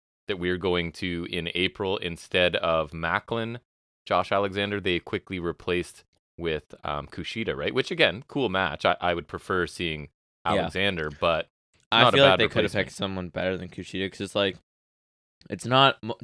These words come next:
Speaker 2: that, it's not much of a diss against Kushida, 'cause hon-, honestly, I've come a long way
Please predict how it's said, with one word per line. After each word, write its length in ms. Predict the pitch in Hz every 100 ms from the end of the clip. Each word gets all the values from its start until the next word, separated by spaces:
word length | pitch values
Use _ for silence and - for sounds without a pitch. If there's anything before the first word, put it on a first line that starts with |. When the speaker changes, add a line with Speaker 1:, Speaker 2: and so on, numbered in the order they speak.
| -
Speaker 2:
that, 160 | 117 -
it's 200 | 123 -
not 240 | 131 139 -
much 240 | 123 120
of 80 | 101
a 20 |
diss 220 | 104 104
against 260 | 107 98 90
Kushida, 340 | 98 92 87 92
'cause 100 | 95
hon-, 180 | 95 -
honestly, 260 | 101 95 98
I've 140 | 98
come 220 | - 101
a 60 | 95
long 220 | 92 92
way 380 | 90 92 92